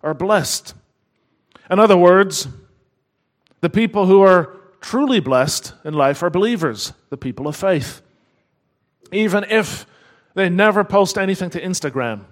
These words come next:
It says this was true of Abraham, and it is true of you.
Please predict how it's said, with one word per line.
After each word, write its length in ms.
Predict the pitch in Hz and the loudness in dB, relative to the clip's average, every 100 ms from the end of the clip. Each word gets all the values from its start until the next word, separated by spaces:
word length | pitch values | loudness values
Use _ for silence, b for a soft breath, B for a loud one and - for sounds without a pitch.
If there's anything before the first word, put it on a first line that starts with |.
| _ _ _ _ _ _ _ _ _ _ _ _ _ _ | _ _ _ _ _ _ _ _ _ _ _ _ _ _
It 100 | - | -6
says 320 | - 180 175 | 4 4 4
this 220 | - 180 170 | 0 -4 -4
was 100 | 165 | -6
true 220 | 175 175 | 0 0
of 100 | 180 | 2
Abraham, 600 | 175 156 143 143 143 120 _ _ _ _ _ _ _ _ _ - | 0 -2 -4 -6 -10 -16 _ _ _ _ _ _ _ _ _ -12
and 140 | 131 | -6
it 80 | 143 | -4
is 100 | 135 | -4
true 240 | - 139 | -4 -4
of 100 | 139 | -4
you. 380 | 113 135 127 101 | -2 0 0 -4